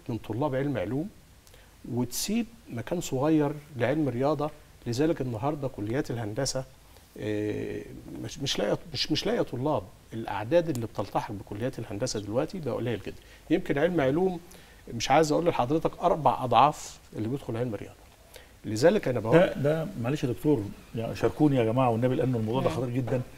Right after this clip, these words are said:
Speaker 3: مم.
Speaker 2: في أمريكا عاملين، <laughs> عاملين بلوى هناك، مجتمع في خطر وأمة في خطر، عشان لقوا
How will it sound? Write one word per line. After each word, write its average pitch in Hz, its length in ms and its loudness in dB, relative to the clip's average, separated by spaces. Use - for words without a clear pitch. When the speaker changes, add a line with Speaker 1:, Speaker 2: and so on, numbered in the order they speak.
Speaker 3:
مم. - 100 -8
Speaker 2:
في 131 120 0
أمريكا 123 340 2
عاملين، 117 320 2
<laughs> - 260 -14
عاملين 131 400 4
بلوى 151 380 8
هناك، 131 320 6
مجتمع 147 360 4
في - 120 -6
خطر 143 300 4
وأمة 139 280 2
في 113 120 -2
خطر، 139 320 2
عشان 139 240 0
لقوا 143 200 6